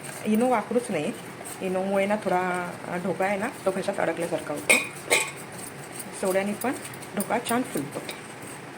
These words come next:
हे आपण चांगला ढवळला आणि आपण आता या टीनमध्ये टाकून वाफायला ठेवणार आहे. आता हा ना आपण स्टीम करत ठेवला. आता आपण पं-,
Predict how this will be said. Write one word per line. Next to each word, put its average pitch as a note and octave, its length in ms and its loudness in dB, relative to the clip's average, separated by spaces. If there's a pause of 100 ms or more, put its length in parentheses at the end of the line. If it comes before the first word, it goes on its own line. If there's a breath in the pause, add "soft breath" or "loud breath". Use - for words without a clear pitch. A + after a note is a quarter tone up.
(520)
हे G#3 80 -2
आपण G#3+ 260 -2
चांगला G3+ 360 2
ढवळला F#3+ 360 2
आणि A#3 160 2
आपण - 220 0
आता G#3 200 2
या A#3 80 2
टीनमध्ये G#3+ 440 2
टाकून G#3 320 -2 (460)
वाफायला F#3 340 2
ठेवणार D3+ 380 -6
आहे. - 40 -10 (640)
आता - 160 -12
हा F#3+ 160 -4
ना G#3+ 120 0
आपण B3 280 -2
स्टीम F#3+ 360 -4
करत F#3 380 -4
ठेवला. D#3+ 280 -2 (1300)
आता F3+ 140 -8
आपण G#3 240 -4
पं-, F#3+ 220 -4